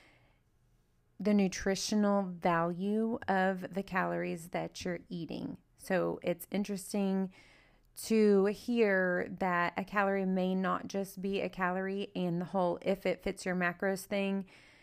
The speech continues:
may not be as true as we, we think, and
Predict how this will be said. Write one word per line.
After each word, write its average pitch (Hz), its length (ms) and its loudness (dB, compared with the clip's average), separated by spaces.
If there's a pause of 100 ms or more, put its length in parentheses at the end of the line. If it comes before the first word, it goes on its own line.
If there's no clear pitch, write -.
(380)
may 190 300 2
not 180 540 2 (360)
be 190 320 2
as 175 200 2
true 175 280 -2
as 175 220 -2
we, 165 340 -6 (120)
we 175 180 -8
think, 165 440 -2 (100)
and 170 520 -2